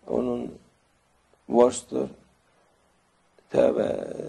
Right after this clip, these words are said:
edip onları ya kaza yapsa bile yani eski sevabı kazanamıyor insan.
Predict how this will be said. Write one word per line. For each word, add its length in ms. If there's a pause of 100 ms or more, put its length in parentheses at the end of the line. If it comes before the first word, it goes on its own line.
(120)
edip 360 (560)
onları 580
ya 160
kaza 440
yapsa 480
bile 320 (640)
yani 220
eski 580 (1120)
sevabı 760 (760)
kazanamıyor 680
insan. 400